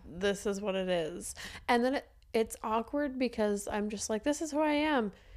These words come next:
And then people will probably be putting their best foot forward, and I'm still like, "I don't know.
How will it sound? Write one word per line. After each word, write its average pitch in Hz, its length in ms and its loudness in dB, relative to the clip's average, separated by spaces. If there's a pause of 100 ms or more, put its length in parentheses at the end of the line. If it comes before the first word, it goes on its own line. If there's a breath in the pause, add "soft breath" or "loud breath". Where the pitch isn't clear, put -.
(260 soft breath)
And 208 160 2
then 202 140 2
people 196 420 0
will 185 180 4
probably 208 600 2
be 208 120 2
putting 208 280 -2
their 180 140 -2
best 185 280 -4
foot 233 240 2
forward, 233 420 2
and 220 80 -6
I'm 202 100 -2
still 190 220 -2
like, 190 340 0 (720 soft breath)
"I 185 180 -4
don't 208 220 0
know. 185 680 0